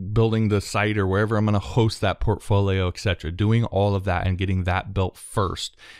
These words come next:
because that's gonna be really, really important. Next thing I would do is I'd start creating YouTube videos sol-, solving small tech problems.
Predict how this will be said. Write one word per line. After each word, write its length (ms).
because 220
that's 160
gonna 160
be 160
really, 240
really 220
important. 520
Next 240
thing 160
I 80
would 140
do 120
is 100
I'd 140
start 280
creating 340
YouTube 320
videos 340
sol-, 340
solving 360
small 260
tech 280
problems. 520